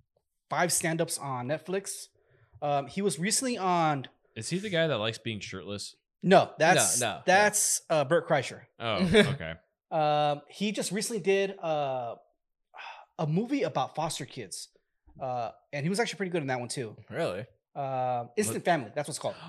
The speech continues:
Speaker 2: Oh, okay.
Speaker 1: He played the, he
Speaker 2: That
Speaker 1: played the
Speaker 2: guy.
Speaker 1: yes.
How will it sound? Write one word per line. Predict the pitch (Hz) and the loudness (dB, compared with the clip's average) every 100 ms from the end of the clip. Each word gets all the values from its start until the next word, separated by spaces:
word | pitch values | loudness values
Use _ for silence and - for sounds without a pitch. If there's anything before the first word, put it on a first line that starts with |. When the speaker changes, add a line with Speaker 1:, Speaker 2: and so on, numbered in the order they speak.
| - - | -6 4
Speaker 2:
Oh, | 285 294 269 208 135 101 - | 8 10 12 10 8 2 0
okay. | 233 226 170 120 | 2 4 8 8
Speaker 1:
He | - | 10
played | 233 | 8
the, | 202 165 | 8 6
he | 208 214 | 2 6
Speaker 2:
That | 220 | 8
Speaker 1:
played | 220 | 8
the | |
Speaker 2:
guy. | 117 98 92 - _ 139 | 8 6 2 -6 _ 0
Speaker 1:
yes. | 180 - - - | 0 0 -4 -10